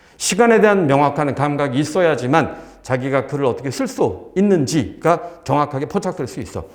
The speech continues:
이 논술이 정말 중요한 이유가 뭐냐면, 내가 매년마다 학생들의 자소서를 보면은 당황스러울 수밖에 없는 게 너무나 뻔한 얘기를 많이 쓴다고. 똑같아. 논술도 남들이 쓸 수 있는 걸 내가 쓰게 되면 변별력이 있을 수가 없어요.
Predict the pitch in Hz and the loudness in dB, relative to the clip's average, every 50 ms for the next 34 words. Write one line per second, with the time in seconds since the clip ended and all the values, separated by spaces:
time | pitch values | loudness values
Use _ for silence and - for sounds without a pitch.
0 | - - - - - - - - - - 233 247 185 185 208 233 202 - 285 277 | -20 -20 -20 -20 -20 -20 -20 -10 -2 2 4 6 6 6 6 6 4 4 2 2
1 | 285 202 202 196 208 202 208 202 165 - 156 156 170 170 170 165 160 147 143 160 | 2 2 0 -2 -2 0 -2 -2 -4 -4 -4 -2 0 2 2 2 2 0 0 -2
2 | 185 160 131 117 120 120 123 165 208 185 131 117 143 175 180 185 143 147 185 226 | -2 -2 -2 -2 -2 -2 0 0 0 0 0 2 2 4 4 6 6 6 4 4
3 | 247 240 226 214 202 190 196 165 170 - - 214 208 190 190 185 - 120 139 135 | 2 0 0 0 2 2 0 -2 -2 -4 -4 -4 -2 0 0 0 0 0 -2 -2
4 | 147 160 135 165 165 165 147 143 135 131 139 165 185 156 117 92 - - - 120 | -4 -4 -2 0 0 0 0 0 0 0 0 2 0 0 -2 -4 -8 -6 0 0
5 | 147 180 202 190 202 208 196 190 185 175 180 - 165 165 147 - 170 147 135 135 | 2 2 2 0 0 2 4 4 4 2 2 0 -2 -2 -2 -2 -2 -4 -4 -2
6 | 139 156 180 147 - - - - - - - - - 127 117 120 123 135 156 202 | 0 0 0 0 0 -4 -16 -20 -20 -20 -20 -12 -4 0 2 2 2 2 2 2
7 | 262 302 302 - - 269 269 262 262 254 240 226 214 196 170 180 170 160 131 120 | 2 2 0 0 2 2 2 2 2 2 0 0 0 -2 -2 -2 -4 -4 -4 -4
8 | 120 117 - - 175 160 127 107 95 110 92 - - - 247 277 285 285 269 208 | -6 -6 -8 -10 -10 -8 -8 -8 -8 -8 -10 -10 -6 -2 0 0 0 2 0 0
9 | - - 135 104 98 113 139 160 156 175 165 156 156 180 156 110 - - - - | 0 -2 -6 -6 -4 -2 -2 -2 0 0 -2 2 4 4 4 4 2 -4 -14 -18
10 | - - - - _ - 135 160 190 220 233 214 254 262 262 247 254 262 262 220 | -20 -20 -20 -18 _ -2 2 2 4 4 4 2 2 2 0 0 0 -2 -4 -4
11 | - - 240 233 220 214 208 202 202 190 156 165 165 170 170 170 170 - 254 214 | -2 0 0 0 2 0 2 2 2 2 4 4 4 4 2 0 0 -4 -2 0
12 | 226 202 202 190 180 147 - 151 196 226 247 247 247 254 240 233 214 - - 208 | 0 2 2 0 -2 -2 -2 -2 0 2 2 2 2 2 0 -2 -2 -4 -4 -6
13 | 190 - - 226 240 233 240 - - - 131 156 185 151 113 | -6 -4 -4 -2 0 0 -2 -2 -4 -2 -2 -2 -2 -2 -6